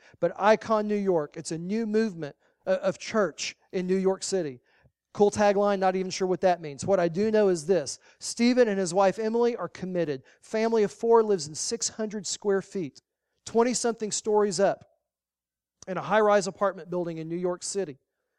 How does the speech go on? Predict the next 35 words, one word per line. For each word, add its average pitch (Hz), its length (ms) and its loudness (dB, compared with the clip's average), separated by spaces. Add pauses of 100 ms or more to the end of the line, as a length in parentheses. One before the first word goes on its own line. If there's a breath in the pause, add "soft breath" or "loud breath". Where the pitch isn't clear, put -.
(1500)
They're 240 160 8
there 233 320 6
not 214 420 0
for 214 120 4
their 208 260 6
benefit, 240 500 4
but 196 160 -12
for 185 60 -8
the 170 100 -4
benefit 208 460 0
of 175 80 -6
those 196 200 2
around 185 280 -2
them. 160 100 -6
One 208 140 0
of 208 60 0
the 196 40 -2
most 190 240 -2 (160)
unchurched 269 920 -2
places 240 540 -2
in 175 140 -8
North 214 280 0
America, 202 500 -2
New 185 240 -8
York 208 340 -4
City. 180 360 -4 (240 loud breath)
One 226 120 2
of 240 40 0
the 240 80 2
most 226 240 4 (100)
influential 285 800 2
places 240 520 0
in 196 100 -4
North 226 220 2
America, 226 520 0